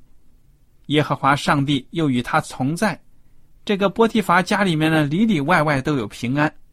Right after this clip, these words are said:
那么，在这种情况下呢，主人把更重要的任务交给他。但是呢，好景不长，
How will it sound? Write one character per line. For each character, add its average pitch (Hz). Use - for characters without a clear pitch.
那 143
么， 123
在 143
这 151
种 135
情 127
况 139
下 135
呢， 123
主 127
人 123
把 123
更 180
重 139
要 123
的 117
任 131
务 113
交 131
给 113
他。 147
但 143
是 131
呢， 127
好 147
景 135
不 175
长， 139